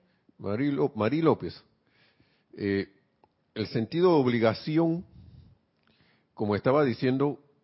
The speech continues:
mm, que no sea percibido que vi-, que viene de la gr-, de la hueste ascendida, ni de los seres de luz, ni de ningún ser cósmico, cósmico. Si hay un, si hay una obligación,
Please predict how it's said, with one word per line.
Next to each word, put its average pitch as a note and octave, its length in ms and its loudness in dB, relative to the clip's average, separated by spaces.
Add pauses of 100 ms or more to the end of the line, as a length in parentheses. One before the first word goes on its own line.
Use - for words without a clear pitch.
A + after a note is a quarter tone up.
mm, G#2 560 -2
que G#2 180 -6
no C3 260 0
sea D3+ 500 -2
percibido B2+ 640 0
que G#2 160 -2
vi-, G#2 140 -6 (120)
que G2+ 200 -4
viene D3 480 -4 (380)
de G2+ 240 -6
la F#2+ 260 -4
gr-, F#2 340 -8
de G2 140 -4
la F2+ 140 -4
hueste D#3+ 600 -2
ascendida, B2+ 760 -4
ni A#2 120 -2
de G2+ 120 0
los F2+ 160 -8
seres A#2 300 -4
de F#2+ 120 -2
luz, D3+ 260 -2
ni C3+ 120 -2
de G2+ 180 -2
ningún G#2 300 -4
ser A2+ 240 -4
cósmico, F2 680 -8
cósmico. E2 500 -10 (400)
Si - 160 -4
hay C#3 80 4
un, D#3 100 0
si - 300 -8
hay D3+ 120 -2
una E3+ 140 -2
obligación, D3+ 800 -2